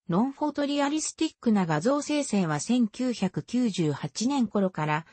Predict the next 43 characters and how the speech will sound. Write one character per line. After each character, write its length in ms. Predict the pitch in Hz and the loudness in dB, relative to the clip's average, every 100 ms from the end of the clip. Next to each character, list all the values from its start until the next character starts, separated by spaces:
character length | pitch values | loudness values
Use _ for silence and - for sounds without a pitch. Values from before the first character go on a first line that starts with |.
| _ | _
シ 240 | - 208 254 | -4 0 2
ー 20 | |
ゲ 160 | 262 262 | 2 2
グ 100 | 262 | 2
ラ 120 | - | 2
フ、 240 | - 160 _ _ - | -2 -6 _ _ -10
シ 300 | - 269 294 | -2 0 0
ー 60 | |
グ 140 | 269 311 | 2 2
ラ 140 | 247 | 2
フ 120 | 202 | 2
で 200 | 180 160 - | 0 0 -2
流 120 | 170 190 | 0 2
行 100 | 226 | 2
り 100 | 220 | 0
出 140 | 214 | -4
し 120 | - | -4
た。 220 | 160 139 - _ _ _ - | -4 -4 -6 _ _ _ -2
一 180 | 190 190 _ | 0 0 _
方、 300 | 285 262 165 _ _ - | 2 4 2 _ _ -4
従 280 | 269 339 330 | 0 2 2
来 220 | 247 214 | 2 0
か 120 | 180 | 0
ら 100 | 160 | -2
研 260 | - 233 247 | 0 0 0
究 200 | 247 240 | 0 -2
さ 160 | 214 | 0
れ 120 | 196 185 | 0 2
て 120 | 190 | 2
い 100 | 180 | 2
る 120 | 180 | 2
フ 80 | 175 | 0
ォ 40 | |
ト 140 | 269 254 | 0 0
リ 160 | 247 | 2
ア 60 | 262 | 0
リ 160 | 285 | -2
ス 100 | 277 | -4
テ 120 | - 285 | -2 -2
ィ 20 | |
ッ 60 | - | -2
ク 100 | - | 0
な 240 | 190 160 | 2 2